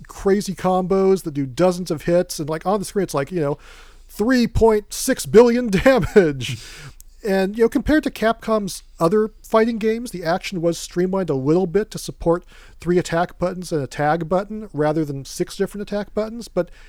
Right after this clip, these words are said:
it did not detract from the gameplay at all. And in fact, this might just be the best fighting game on Wii, right up there with Super Smash Brothers Brawl. And it's just a shame that, uh,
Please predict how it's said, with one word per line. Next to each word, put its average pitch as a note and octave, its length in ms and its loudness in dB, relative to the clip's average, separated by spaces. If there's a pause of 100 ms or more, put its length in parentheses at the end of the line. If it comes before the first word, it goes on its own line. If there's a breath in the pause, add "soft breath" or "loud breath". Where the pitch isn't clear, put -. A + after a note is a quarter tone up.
(180 soft breath)
it A3 160 -2
did F#3+ 140 -6
not F#3 280 0 (160)
detract E3+ 400 -2
from D#3+ 120 -8
the D#3 80 -4
gameplay E3 600 -4
at - 100 -8 (100)
all. D3+ 480 4 (380 soft breath)
And A#3+ 140 4
in B3+ 80 -2
fact, A3 360 0
this F#3+ 160 -4
might F3+ 480 -2
just D#3+ 320 -6
be E3 260 -2 (260 soft breath)
the C#3+ 140 -6
best D#3 520 0
fighting D3+ 440 -2
game C#3+ 360 -4 (380 loud breath)
on C#3 320 0
Wii, C3+ 500 -2
right E3 340 2
up F3+ 180 0
there B2 420 -4
with C3 240 -6
Super C#3+ 220 -4
Smash C3+ 280 -8
Brothers B2 300 -6
Brawl. B2 420 -6 (380 loud breath)
And D3+ 80 -2
it's D#3+ 80 -2
just - 160 -4
a D3+ 40 -6
shame F3 640 0
that, C#3 340 -2
uh, C3+ 160 0